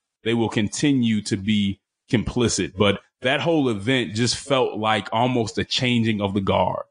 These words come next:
uh, really. Uh, in, in fact, Doctor John Perkins walked up to myself and Doctor C J Rhodes and said, "Hey, guys,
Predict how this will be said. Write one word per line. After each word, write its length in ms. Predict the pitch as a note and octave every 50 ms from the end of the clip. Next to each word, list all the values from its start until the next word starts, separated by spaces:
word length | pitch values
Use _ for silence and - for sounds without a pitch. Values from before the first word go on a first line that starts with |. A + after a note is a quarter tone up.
| _ _ _ _ _ _ _
uh, 180 | G2 G2 G2 E2
really. 520 | F#2 G2 G2+ A2 A2 G#2+ G2+ F#2 F2+ - _ _ _ _ -
Uh, 140 | F#2 G2
in, 140 | F#2+ G#2 A2+
in 160 | - A2+ G#2+
fact, 360 | G2+ - - B2 A#2+ A2+ - -
Doctor 300 | A#2 A2 A2 - A2+ G2+
John 320 | G2 A2 A2+ A2 A2 G#2+
Perkins 420 | - - B2 A2+ - A#2+ G#2 F#2+
walked 300 | G2+ G#2+ A2 G#2+ G#2 -
up 120 | A2 G2+ -
to 120 | - A2
myself 500 | G2 G2 G2 - - - A#2+ A2 G#2+ -
and 140 | A#2 G#2+ G2
Doctor 300 | F#2+ G#2+ G#2+ G#2+ - G#2
C 200 | - - B2+ G#2+
J 180 | G2+ G#2+ G#2 G2+
Rhodes 420 | G2+ A2 A#2+ A#2+ A#2+ A#2+ A2 G2+
and 140 | G#2 G2 F#2
said, 180 | - A2+ G2
"Hey, 160 | G2 A#2 A#2 A2
guys, 460 | G#2 G#2 G#2 G2+ G2 F#2+ G2+ -